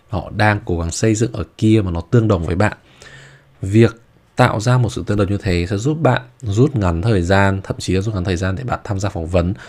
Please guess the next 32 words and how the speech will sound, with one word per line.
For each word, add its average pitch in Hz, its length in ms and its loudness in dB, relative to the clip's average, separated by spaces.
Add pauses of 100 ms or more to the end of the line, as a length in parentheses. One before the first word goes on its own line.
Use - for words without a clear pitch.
(180)
hoặc - 160 -6
bạn 95 140 -4
được - 80 -8
gọi 78 140 -4
phỏng 85 140 -6
vấn 90 120 -2
sớm 98 260 0
hơn. 147 260 4 (360)
Và 92 100 -2
đồng 92 160 2
thời, 95 320 0 (320)
bạn 117 260 0
cũng - 100 -12
sẽ 131 180 -4
được - 80 -2
để 95 120 0
ý 87 280 -4
nhiều 107 160 0
hơn, 120 300 6 (140)
đặc - 220 -6
biệt 90 60 -4
là 80 80 -4
nếu 82 200 -4
bạn 95 260 -2
đã - 60 -8 (100)
từng 92 260 0
có 82 120 -6
những 87 120 -8
thành 95 180 -4
tích 147 240 -2
liên 107 220 2
quan 113 280 4